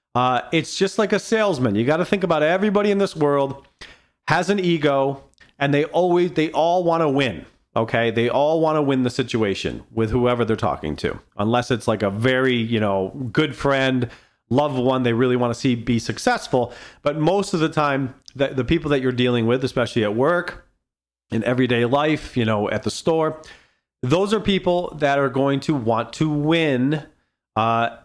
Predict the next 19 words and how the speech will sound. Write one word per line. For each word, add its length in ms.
the, 260
the 220
conversation. 720
So 140
they're 100
gonna 160
tell 220
you 140
whatever 380
it 60
is 340
that 420
you 140
wanna 240
hear 480
to 140
win 180
that 160
conversation. 800